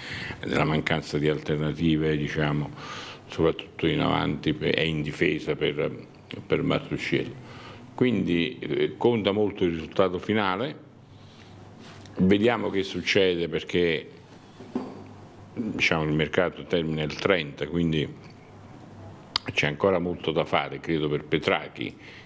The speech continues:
in uscita ma anche in entrata, e quindi una Salernitana che può cambiare ancora volto.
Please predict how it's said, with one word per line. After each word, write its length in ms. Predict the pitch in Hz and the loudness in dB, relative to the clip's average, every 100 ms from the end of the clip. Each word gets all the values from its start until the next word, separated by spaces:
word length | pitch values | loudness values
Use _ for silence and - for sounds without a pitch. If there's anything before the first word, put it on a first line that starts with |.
| - - - - - - - - | -16 -14 -14 -16 -18 -20 -18 0
in 160 | 78 | 2
uscita 720 | 80 80 - 135 143 - 98 - | 4 4 4 4 2 2 0 0
ma 140 | - 82 | -4 -2
anche 520 | 85 78 85 78 - - - | 0 0 0 0 -4 -16 -6
in 200 | 78 82 | 0 2
entrata, 840 | 80 80 78 65 - 92 113 113 - - - - | 2 2 0 0 -2 -2 -2 -6 -16 -20 -20 -18
e 100 | - | 0
quindi 220 | 151 104 | 2 2
una 100 | 87 | 0
Salernitana 340 | 95 110 120 | 0 0 0
che 100 | 87 - | -4 -2
può 120 | 92 | -2
cambiare 380 | 90 90 98 87 | 0 2 2 2
ancora 340 | 85 90 90 | 0 2 4
volto. 640 | 90 82 71 - - 110 - | 4 2 0 -4 0 0 0